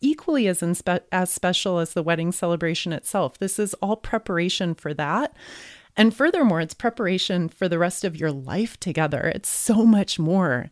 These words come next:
than just a wedding day. But so many couples just let it slip by without ever pressing pause and taking control and taking ownership over what they want this season of their life to mean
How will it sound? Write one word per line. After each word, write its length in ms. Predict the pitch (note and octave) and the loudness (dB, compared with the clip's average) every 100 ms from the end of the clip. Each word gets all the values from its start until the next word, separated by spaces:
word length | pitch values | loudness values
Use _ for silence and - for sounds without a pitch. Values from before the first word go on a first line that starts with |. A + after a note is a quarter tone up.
| - - - _ | -16 -20 -20 _
than 540 | E3+ F3+ E3 E3 D#3+ D#3+ D#3+ | 0 2 2 0 -2 -4 -4
just 400 | F3+ F3+ - - | 0 0 -2 -4
a 140 | F#3 E3+ | -2 -2
wedding 480 | D#3+ D#3+ E3+ E3+ - | -2 -2 0 -2 -2
day. 520 | D3 D#3 D#3 - - - _ _ _ _ _ _ | -4 -2 -4 -6 -10 -14 _ _ _ _ _ _
But 180 | G3 F#3+ | 0 0
so 180 | - G#3+ | 2 4
many 220 | A3 G#3 | 6 4
couples 460 | - C4 C4 G#3+ - | 2 0 2 0 0
just 240 | F#3 - | -2 0
let 120 | G3 | 0
it 140 | F3+ - | 0 0
slip 420 | - A3+ A3 _ | 0 0 -4 _
by 440 | G3+ G#3 D3 D3+ - | 0 2 0 -2 -6
without 400 | F3+ E3+ F#3 F3 - | -2 0 0 0 -2
ever 340 | F#3+ G3 G3 _ | 2 0 0 _
pressing 460 | - A3 G#3+ G#3 F3 | -4 -2 0 0 0
pause 560 | - G#3+ G3+ F3 D3+ | -2 -2 0 0 -2
and 260 | - F#3 F#3 | -2 -2 -2
taking 640 | - A#3 A3+ B3 G#3+ G3+ F3+ | -4 -4 -2 0 2 2 -2
control 600 | - G3 F3+ - F3 E3+ | -2 0 0 0 2 2
and 220 | - F3 | 2 -2
taking 420 | E3+ G3 F3+ F#3 F3 | -2 -4 -2 -2 0
ownership 600 | F3+ F3 F3 E3+ D#3 - - - - - _ F#3+ | 0 0 -2 -4 -6 -10 -20 -20 -20 -20 _ 2
over 280 | F#3+ F#3+ | 4 4
what 400 | F3 E3 F#3+ G#3 | 2 2 2 2
they 140 | G#3 G3 | 2 0
want 380 | E3+ E3 E3 E3 | 0 -2 -2 -2
this 160 | E3 | -2
season 500 | - - F3+ E3 D#3+ | -2 -2 -2 0 -2
of 220 | E3 D#3+ | -2 -4
their 160 | F3 E3+ | -2 -2
life 300 | E3 D#3+ - | -2 -4 -6
to 120 | - | -4
mean 540 | F3 E3 E3+ D3 C#3+ | -2 0 0 0 -2